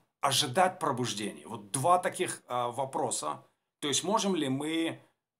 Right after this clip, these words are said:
а, сказав, что, ну, вот это, конечно, харизматическая вакханалия, вот здесь также это какая-то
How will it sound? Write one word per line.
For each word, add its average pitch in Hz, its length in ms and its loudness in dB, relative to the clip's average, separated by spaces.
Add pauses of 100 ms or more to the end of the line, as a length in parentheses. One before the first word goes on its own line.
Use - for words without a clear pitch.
(140)
а, 117 180 -2
сказав, 147 360 2
что, 131 120 -4
ну, 175 120 0
вот 170 200 0
это, 175 200 0
конечно, 147 400 -2
харизматическая 135 760 -2
вакханалия, 107 760 -2
вот 113 180 -6
здесь 135 320 -2
также 127 380 0
это 120 160 -6
какая-то 117 580 -4